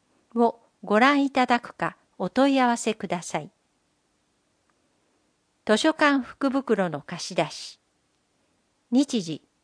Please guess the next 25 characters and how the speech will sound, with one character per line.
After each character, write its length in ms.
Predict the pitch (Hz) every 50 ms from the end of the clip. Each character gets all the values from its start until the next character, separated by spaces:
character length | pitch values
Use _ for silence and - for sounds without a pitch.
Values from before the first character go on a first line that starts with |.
| _ _ _ _ _ _ _ _ _ _ _ -
十 240 | 202 233 285 320 320
月 240 | 311 302 302 -
三 320 | - - - 311 311 294 262
十 260 | - 226 208 190 175
一 300 | 160 165 - - - 226
日 300 | 226 220 208 - 208 190
日 340 | 180 185 180 - - - 247
曜 180 | 247 240 214
か 180 | - - 180 165
ら 200 | 156 151 - - _ _ _ _
十 260 | - 220 226 269 302 311
一 220 | 277 - - 277
月 280 | 277 262 254 - - 226
六 140 | 202 208 233 240 -
日 160 | - 226 214
土 200 | - - 156 165
曜。 300 | 175 180 170 143 - - _ _ _ _ _ _ _ _ _ _ _ _ _ _ _ _ _ _ _ _ _ _ _
場 140 | 196 185 185
所、 320 | 190 - - 208 190 - - _ _ _ _ _ _ _ _
各 300 | - 277 294 - - - - _
図 140 | - 190 185
書 160 | - 226 220
館。 260 | - - 156 160 147 _ _ _ _ _ _ _ _ _ _ _ _ _ _ _ _ _ _ _ _
内 340 | - 190 214 220 240 233 226
容、 380 | 214 214 202 185 180 175 180